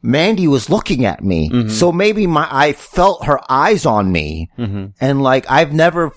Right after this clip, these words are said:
Speaker 1: felt the gaze of a goddess before.
Speaker 2: <laughs>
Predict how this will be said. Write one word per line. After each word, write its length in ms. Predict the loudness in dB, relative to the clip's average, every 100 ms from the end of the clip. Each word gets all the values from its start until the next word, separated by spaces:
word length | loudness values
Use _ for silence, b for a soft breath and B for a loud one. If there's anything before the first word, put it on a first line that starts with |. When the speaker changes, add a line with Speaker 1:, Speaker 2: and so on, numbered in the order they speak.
| -2
Speaker 1:
felt 280 | 0 0 -6
the 60 |
gaze 380 | -4 0 2 0
of 100 | -2
a 60 | -4
goddess 480 | 0 2 0 -2 -2
before. 580 | -2 0 0 2 0
Speaker 2:
<laughs> 40 | -4